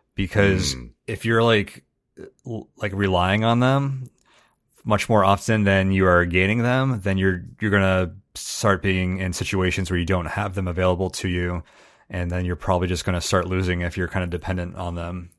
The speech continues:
Speaker 1: to the extent that you were using them before. So there's, like, this
Speaker 2: Right.
Speaker 1: fine balance between how often you're getting them and how often you're using your resources. And it takes, like, a couple of games at least to, to start getting a better grasp on that.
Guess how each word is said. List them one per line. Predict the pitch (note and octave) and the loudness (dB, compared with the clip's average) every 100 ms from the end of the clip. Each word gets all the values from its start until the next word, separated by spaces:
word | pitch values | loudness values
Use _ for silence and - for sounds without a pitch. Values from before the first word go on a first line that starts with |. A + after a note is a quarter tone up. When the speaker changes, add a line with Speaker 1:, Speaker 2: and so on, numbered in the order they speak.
| - | -12
Speaker 1:
to | F#2+ | -10
the | F2 | -10
extent | - - F2+ | -8 -6 -6
that | F2 | -6
you | F2 | -8
were | E2+ F2 | -6 -4
using | F2 F2+ F2+ | -4 -6 -8
them | F2 | -10
before. | E2 E2 F#2 E2+ F2 - _ _ _ _ | -10 -10 -6 -6 -6 -12 _ _ _ _
So | - G#2 | -8 -2
there's, | F#2+ G2+ | 0 2
like, | A#2+ | 0
this | B2 - | 0 0
Speaker 2:
Right. | D2 | 2
Speaker 1:
fine | A2+ F#2 | 2 2
balance | F2+ G2+ F#2+ - | 2 4 4 0
between | G2 E2 G2 F#2 F#2 F#2 E2+ _ _ _ _ _ _ | -4 -4 -2 -2 -2 -4 -8 _ _ _ _ _ _
how | G#2+ | -2
often | G#2 G#2 A2+ | 0 0 0
you're | G2 F2+ | -2 -2
getting | F#2 F#2 F2+ | 0 0 0
them | F2 F2 F2 F2 E2+ - | -2 -2 -2 -4 -8 -8
and | F#2 F2 F2 F2 E2+ - | -6 -6 -6 -6 -10 -14
how | - G2 | -8 -4
often | F#2 F#2+ | -2 -4
you're | F2 | -6
using | E2+ F2 E2 E2+ | -4 -4 -6 -6
your | E2+ | -6
resources. | D#2+ D#2+ - E2 E2 E2+ E2 E2+ - _ _ _ _ | -6 -6 -6 -6 -8 -8 -10 -10 -12 _ _ _ _
And | - F#2 F2 F2 | -8 -6 -6 -6
it | F#2 F#2+ - | -8 -10 -10
takes, | - B2 - - | -4 -2 -2 -6
like, | - F#2 | -6 -8
a | |
couple | F#2 A2 F#2+ | -2 0 0
of | F2+ | -2
games | F2 F2+ F2+ E2+ E2+ | -2 -2 -4 -4 -6
at | E2 | -8
least | E2 F2 E2+ - | -4 -4 -4 -8
to, | - E2+ E2+ F2 F2 F#2 | -8 -6 -6 -6 -8 -10
to | F#2+ | -8
start | - G2+ | -4 -2
getting | F#2 F2+ | -2 -2
a | F2 | -2
better | D#2+ F2+ F2 | -2 -2 -2
grasp | F2+ E2 - F#2 | -2 -2 -2 -4
on | D#2+ | -4
that. | E2 E2 F2 | -4 -6 -8